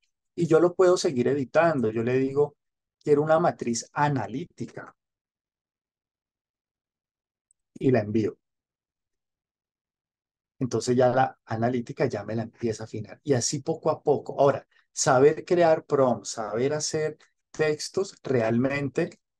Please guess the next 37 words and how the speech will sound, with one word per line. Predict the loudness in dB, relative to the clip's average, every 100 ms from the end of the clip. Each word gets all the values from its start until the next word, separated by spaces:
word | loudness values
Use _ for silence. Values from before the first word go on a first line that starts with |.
| -2
eh, | 2 2
requiere | 0 -4 -6 -2 4 4 4 0 _ -4
una | 0 2 0
habilidad | -2 -4 -2 -2 -4 -4
que | -4 -4 -4
cada | -8 -2 2 2
vez | 2 -2
uno | -4
lo | -4
puede | -4 -8
ir | -6
tomando. | -6 -6 -6 -6
O |
por, | -2 2
o | 4
vamos | 4 4
a | 4
ver | 2
este | 0 -2 -4
ejemplo. | -4 -8 _ _ _ _ _ _ _ _ _ _ _ _ _ _ _ _ _ _ _ _
Yo | 0 4
tengo | 6 4
aquí | 2 -2
este | -2 -2
texto, | 0 0 -2 -6 -6 -6
es | -6
un | -4
texto | -4 -6 -6 -6
extenso. | -6 0 0 0 -4 -8 -10 _ _ _ _ _ _
Yo | -6 2
puedo | 4 4
copiar, | 0 -2 -4 -6
copiar, | -8 -6 -4 -4
por | -2
ejemplo, | -2 -4 -8
este | -8 -4
párrafo. | -2 -2 -6 -10 -12